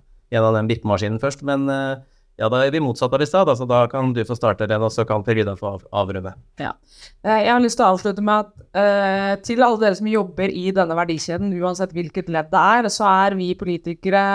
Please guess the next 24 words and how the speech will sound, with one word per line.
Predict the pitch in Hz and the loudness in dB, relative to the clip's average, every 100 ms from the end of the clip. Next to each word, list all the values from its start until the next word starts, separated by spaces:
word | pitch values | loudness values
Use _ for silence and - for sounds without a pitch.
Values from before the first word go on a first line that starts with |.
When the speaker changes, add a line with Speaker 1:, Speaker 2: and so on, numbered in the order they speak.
| 202 | 0
Speaker 2:
veldig | 190 190 220 156 - 170 | -2 -4 -4 -4 -6 -8
interessert | 160 202 196 175 170 196 | -2 -2 -2 -4 -4 -2
i | |
bransjen | 185 160 - 185 | -2 -2 -6 -8
fordi | - 190 180 | -6 -4 -4
det | 175 | -4
betyr | - 180 160 | -6 -6 -6
så | 185 | -6
mye | 180 156 | -6 -6
for | 170 | -4
så | 185 | 0
veldig | 180 170 | -2 0
mange. | 196 180 220 220 _ _ - | 0 2 -2 -2 _ _ -6
Men | 220 214 | -2 0
vi | 214 | 0
vet | 185 180 170 - | 0 -2 -2 -4
jo | 285 269 | -6 -2
at | 220 196 | 0 0
dere | 175 185 | 2 2
gjør | 170 175 | 0 -4
en | 175 | -4
god | 175 220 | 0 0
jobb, | 175 | -2
vi | 190 | -4